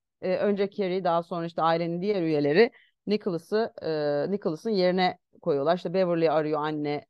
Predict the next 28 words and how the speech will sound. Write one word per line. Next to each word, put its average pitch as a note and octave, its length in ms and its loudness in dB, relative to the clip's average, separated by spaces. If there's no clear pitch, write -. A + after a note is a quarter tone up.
arıyor. C#3+ 500 -2
E, C#3+ 40 -6
"Şaşkına F#3 440 -2
döndüm F3+ 280 0
ve - 40 -2
aklım F#3+ 360 -4
başımdan F3 480 -2
gitti." D#3+ 280 -6
diyor, D3 300 0
e, D#3 80 -6
onun D#3 220 -2
sesini D3+ 420 -6
duyduktan C#3+ 440 -6
sonra. E3 380 -4
Yahu B3 240 6
ses - 380 2
ses, - 460 -6
sesini G#3 400 2
de A3 100 6
benzetiyor D#3 500 0
işte - 180 -6
adam. C#3 320 0
Sadece F#3 420 2
hani F#3+ 160 0
görüntüsünü G#3 800 0
sözde E3+ 580 4
benzetmekle D3 680 -2
kalmıyor. F3+ 520 0